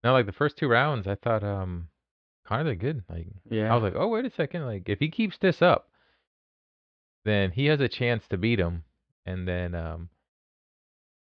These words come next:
Speaker 1: then you can see, like, Mayweather get, when he gets, like, nervous about losing, then he turns it up.
Speaker 2: Yeah.
Speaker 1: Then, um, pretty much after that, it was, um,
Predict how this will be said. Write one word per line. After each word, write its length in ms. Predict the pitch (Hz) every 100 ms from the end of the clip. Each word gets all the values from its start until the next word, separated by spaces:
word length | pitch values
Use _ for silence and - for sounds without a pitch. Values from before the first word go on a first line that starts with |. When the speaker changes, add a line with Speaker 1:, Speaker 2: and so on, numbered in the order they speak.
| -
Speaker 1:
then 100 | 101
you 40 | 98
can 60 |
see, 80 | 104
like, 120 | 92
Mayweather 380 | 90 92 95 90
get, 180 | 85 71
when 100 | 92
he 80 | 107
gets, 240 | 117 107
like, 140 | 95 82 -
nervous 640 | 85 87 90 104 127 - -
about 280 | 98 95 85
losing, 400 | 101 113 127 127 -
then 140 | 95
he 60 | 85
turns 280 | - 95 87
it 80 |
up. 220 | 87 98 _ _ _ -
Speaker 2:
Yeah. 240 | 107 87 - _ _ _
Speaker 1:
Then, 420 | 87 87 85 76 -
um, 400 | 78 76 67 69 _ _ _ -
pretty 180 | 107
much 280 | 95 90 -
after 240 | 90 - 85
that, 240 | 82 80
it 60 | 82
was, 260 | 82 80
um, 300 | 85 85 85